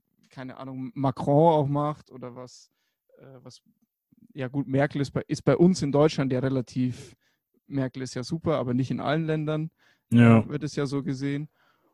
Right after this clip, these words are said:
Speaker 1: Und da, da will ich so, so ein bisschen auch vorweisen können, weil, weil ich hab diesen Vorwurf schon so oft gehört, so, „Ja, das hast du ja auch nur bloß irgendwo gelesen und gehört.“
Speaker 2: Ja.
Speaker 1: Und, und dann denk ich, das, da, da zieht sich bei mir alles zusammen, weil ich mir denk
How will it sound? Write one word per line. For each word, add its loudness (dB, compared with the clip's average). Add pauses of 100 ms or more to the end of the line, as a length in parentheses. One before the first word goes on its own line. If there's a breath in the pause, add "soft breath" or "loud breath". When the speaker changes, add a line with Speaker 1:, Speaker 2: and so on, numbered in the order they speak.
(320)
Speaker 1:
Und -6 (120)
da, -6 (1200)
da -14
will -10
ich -14
so, -6
so -8
ein -10
bisschen -6
auch -4
vorweisen -4
können, -8
weil, -4
weil -4
ich -10
hab -10
diesen -10
Vorwurf -4
schon -6
so -4
oft -4
gehört, 0
so, 0 (240 loud breath)
„Ja, 2
das 2
hast -2
du 2
ja 2
auch 4
nur 6
bloß 4
irgendwo 0
gelesen 0
und -4
gehört.“ -4 (340)
Speaker 2:
Ja. 2
Speaker 1:
Und, 0
und -2
dann 0
denk -4
ich, -20
das, -14 (800)
da, -20
da -10
zieht -16
sich -14
bei -8
mir -8
alles -8
zusammen, -6
weil -4
ich -8
mir -4
denk -6